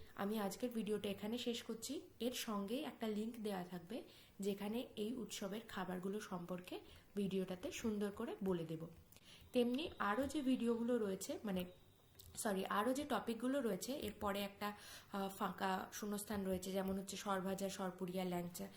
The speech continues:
মিষ্টি, এরকম একটা ভিডিও আমি তোমাদের বানিয়ে দেবো। তো মাছেরও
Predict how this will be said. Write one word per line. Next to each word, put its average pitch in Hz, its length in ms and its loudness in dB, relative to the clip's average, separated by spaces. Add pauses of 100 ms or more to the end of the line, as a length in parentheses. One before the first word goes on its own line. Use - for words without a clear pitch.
(300)
মিষ্টি, 247 380 4 (160)
এরকম 220 260 2 (120)
একটা 277 180 -4 (160)
ভিডিও 208 300 2
আমি 196 180 0
তোমাদের 196 280 0 (140)
বানিয়ে 165 320 -2
দেবো। 175 140 -4 (420)
তো 233 60 2 (160)
মাছেরও 226 360 6